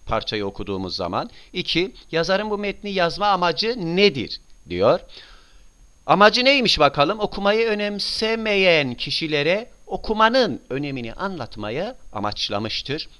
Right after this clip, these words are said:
Üçüncü soru, metnin mesajı nedir? Okumak önemlidir. Okumayı önemsememiz gerekmektedir. Evet, mesaj budur.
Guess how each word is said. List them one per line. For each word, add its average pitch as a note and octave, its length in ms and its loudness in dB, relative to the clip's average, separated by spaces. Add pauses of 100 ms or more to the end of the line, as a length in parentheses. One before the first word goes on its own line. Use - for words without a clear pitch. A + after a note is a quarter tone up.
Üçüncü A#3 440 0
soru, B2 360 0
metnin F#3 520 -2
mesajı E3 600 -2
nedir? F#3 440 0 (580)
Okumak E3+ 460 0
önemlidir. E3+ 760 0 (200)
Okumayı D3+ 600 0
önemsememiz D3 880 -2
gerekmektedir. D3+ 1120 -2
Evet, G2 260 -10
mesaj E3 520 0
budur. A2 460 -2